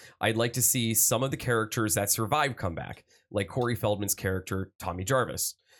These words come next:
uh, and somehow written into the story why they're back. Uh, it could be an inter-, interesting storyline having people that survive Jason come back."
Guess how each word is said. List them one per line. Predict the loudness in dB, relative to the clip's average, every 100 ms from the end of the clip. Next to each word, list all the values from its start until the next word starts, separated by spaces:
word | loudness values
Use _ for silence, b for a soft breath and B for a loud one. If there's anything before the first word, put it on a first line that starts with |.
| b -2
uh, | 2 4 2
and | 2 0 4
somehow | 4 4 2 2 2
written | 2 0 0 0
into | 0 0
the | -2
story | 0 0 0
why | 2 2 2
they're | 0 -2
back. | -4 -6 -12 -20 B B B
Uh, | 0 4 4 2
it | -2
could | -2 0
be | 2
an | 2
inter-, | 2 0 0 0
interesting | -2 0 0 0
storyline | 0 0 0 2 2 0 -2 -2
having | 0 0 -2
people | -2 0 0
that | 2
survive | 0 0 2 2
Jason | 0 0 0 -2
come | -6 -2
back." | 0 -2 -6